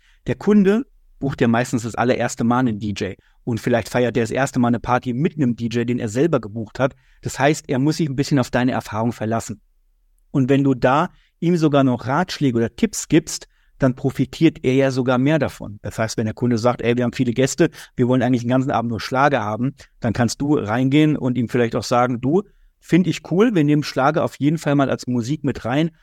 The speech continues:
aber den ganzen Abend Schlager, das hält selbst meistens der größte Schlagerfan nicht durch oder spätestens die, die keinen Schlager mögen, die verschreckst du damit. Also lass uns doch das Ganze kombinieren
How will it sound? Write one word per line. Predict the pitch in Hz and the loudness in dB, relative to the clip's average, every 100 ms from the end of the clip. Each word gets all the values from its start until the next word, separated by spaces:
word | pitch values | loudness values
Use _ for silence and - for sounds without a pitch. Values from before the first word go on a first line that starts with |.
| _ | _
aber | - 120 | -8 -2
den | 123 | 0
ganzen | 127 170 180 | 0 0 0
Abend | 139 147 139 | -2 0 -2
Schlager, | 156 151 160 160 170 _ _ _ _ | 0 2 4 2 0 _ _ _ _
das | 120 - | -10 0
hält | 147 147 | 0 2
selbst | 147 - | -2 2
meistens | 135 139 143 | 0 0 -2
der | 135 | -6
größte | 123 151 - | 0 -2 0
Schlagerfan | - 127 131 139 - 113 | -4 0 0 0 -2 -6
nicht | 110 - | -6 -6
durch | 127 135 - | 0 0 2
oder | 117 110 | -4 -4
spätestens | - 139 127 113 - - | 0 0 0 -6 -12 -4
die, | 147 156 160 _ _ - | 0 0 -2 _ _ -10
die | - | -6
keinen | - 143 147 | 0 2 2
Schlager | - 117 117 | 0 0 2
mögen, | 117 120 120 | 0 -2 -2
die | 123 | -8
verschreckst | - - - 147 151 - | -6 -8 -4 -4 -4 0
du | 123 | 0
damit. | 104 98 85 - _ _ _ _ _ - | 0 -6 -8 -16 _ _ _ _ _ -6
Also | 135 123 | -2 2
lass | 131 156 | 2 0
uns | 160 | 0
doch | 170 175 _ _ _ | 2 0 _ _ _
das | - 120 | -6 -4
Ganze | - 147 156 160 | -2 -2 -2 -4
kombinieren | - 156 139 143 208 233 120 | -2 -2 0 2 4 4 2